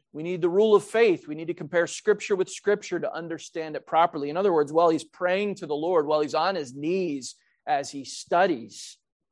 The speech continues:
Uh, the fact of the matter is that we need to know that God often opens our eyes and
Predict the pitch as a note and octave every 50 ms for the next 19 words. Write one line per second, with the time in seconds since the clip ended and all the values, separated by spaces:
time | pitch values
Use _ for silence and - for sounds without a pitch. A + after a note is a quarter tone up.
0 | _ _ _ _ _ _ - - - D2 - - - F#3 F3+ F#3 - - D#3+ C#3
1 | B2 B2+ C#3+ D#3+ F3+ F#3+ F#3 E3+ D3 - G2 B2 A#2 A2+ A2+ B2+ C3 C3 - -
2 | - _ _ _ _ _ _ _ _ - - C3+ D#3 E3 E3 D#3+ D#3 C3+ - -
3 | D3+ D3+ C#3+ - - _ _ _ _ _ _ - D3 D#3 E3+ F#3 F#3+ E3+ D#3 D3
4 | D3 C#3+ D3+ C3 A2 E3 E3+ F3 F3+ F3+ E3+ D#3 C#3+ B2+ - _ _ _ _ -
5 | - E3 F3 D#3+ - D#3+ D3 C#3 D#3 F#3+ G#3 G#3 G#3 F3+ E3 D3 C#3+ C#3+ C#3 C#3
6 | C#3+ - C#3+ C#3+ C#3 C3 C3 D3+ E3+ D#3+ B2+ C3 C#3+ C#3 C3+